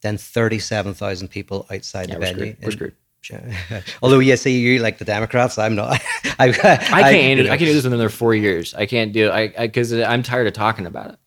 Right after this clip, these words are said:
Speaker 1: Yeah,
Speaker 2: I mean,
Speaker 1: yeah.
Speaker 2: even if I, even if I one hundred percent agreed with Trump, I'm just done. I'm bored with the whole <laughs> conversation. So I'm like,
Speaker 1: <laughs>
Speaker 2: and I'm exhausted by it. And I'm just like, he's like a, a sponge that's taking up con-,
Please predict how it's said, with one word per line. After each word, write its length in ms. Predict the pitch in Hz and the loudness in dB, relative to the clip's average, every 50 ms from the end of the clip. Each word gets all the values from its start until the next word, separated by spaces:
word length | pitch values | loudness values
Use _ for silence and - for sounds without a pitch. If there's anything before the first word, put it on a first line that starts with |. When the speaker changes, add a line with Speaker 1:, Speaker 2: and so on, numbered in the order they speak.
| _ | _
Speaker 1:
Yeah, 320 | - 123 107 101 95 90 92 | -2 -2 0 0 0 0 0
Speaker 2:
I 60 | 110 | 2
mean, 180 | 127 143 139 131 | 4 4 4 4
Speaker 1:
yeah. 80 | - - | 4 4
Speaker 2:
even 200 | 160 151 156 156 | 4 6 6 4
if 100 | 143 120 | 4 2
I, 280 | 131 123 127 127 123 117 123 123 - | 2 2 2 2 2 0 -2 -4 -4
even 220 | - 139 147 151 147 | -2 -2 -2 -2 -4
if 100 | 127 131 | -2 0
I 280 | 127 123 120 117 110 | 0 0 2 0 -2
one 340 | - - 127 120 117 120 117 | -2 -4 -2 0 0 0 0
hundred 440 | 107 - - 131 135 127 127 117 107 | -2 -4 -4 -4 -2 -2 -2 -2 -4
percent 340 | 117 110 107 - 117 110 104 | -6 -6 -4 -4 -4 -4 -4
agreed 240 | 101 98 104 104 101 | -4 -4 -4 -4 -4
with 140 | 98 95 - | -4 -8 -6
Trump, 280 | - 110 104 107 113 - _ _ _ _ _ - | -4 -2 -2 -2 -4 -8 _ _ _ _ _ 0
I'm 160 | 107 120 131 | 2 2 2
just 340 | 131 120 107 104 87 - - | 2 0 -2 -4 -10 -4 -2
done. 200 | 107 104 107 101 | -2 0 0 -2
I'm 260 | - 107 110 104 101 92 | -2 -2 -2 -2 -2 -2
bored 340 | 98 101 110 117 117 110 107 | 0 0 2 2 2 0 -2
with 140 | 107 - - | -4 -6 -6
the 60 | - | -10
whole 220 | - - 104 101 98 | -4 -2 -2 -2 0
<laughs> 140 | - - | 2 2
conversation. 680 | 139 135 135 139 - - - 135 120 123 120 - 139 139 135 | 2 2 2 -2 -4 -2 0 2 2 2 2 2 0 0 0
So 220 | - 98 120 113 | 2 2 2 4
I'm 140 | 113 113 110 110 | 4 4 4 4
like, 340 | 113 110 107 113 - - - | 4 4 4 2 0 -2 -6
Speaker 1:
<laughs> 60 | - - | -10 -4
Speaker 2:
and 60 | - 120 | -2 0
I'm 120 | 113 113 | 2 2
exhausted 600 | 113 107 104 101 104 107 113 113 - - 131 123 | 2 2 2 2 2 2 2 2 0 -2 -2 0
by 220 | 127 127 127 127 135 139 | 2 2 4 4 4 2
it. 120 | 131 117 | 2 0
And 120 | 120 117 113 | -2 -2 -2
I'm 160 | 110 110 107 | -2 -2 0
just 220 | 107 113 107 110 | 0 -2 -2 0
like, 340 | 117 113 110 107 95 - - - | 0 0 0 0 -2 -6 -12 -10
he's 260 | 120 123 120 120 117 | -6 -4 -4 -2 0
like 220 | 131 127 131 120 131 | 0 0 0 0 0
a, 800 | 123 113 110 104 95 - - 85 92 113 107 110 107 104 104 - | 2 2 2 2 0 -4 -8 -4 -2 0 0 2 2 0 0 -2
a 20 | |
sponge 540 | - - - - - 113 113 113 110 107 - | -4 -10 -10 -2 0 0 0 0 -2 -4 -4
that's 200 | - 98 - - - | -6 -6 -6 -6 -4
taking 320 | - 104 98 107 98 98 | -4 -4 -2 -2 -4 -4
up 240 | 98 95 - _ _ | -4 -6 -6 _ _
con-, 340 | - - 107 104 98 98 - | -6 -2 -2 -2 -2 -4 -10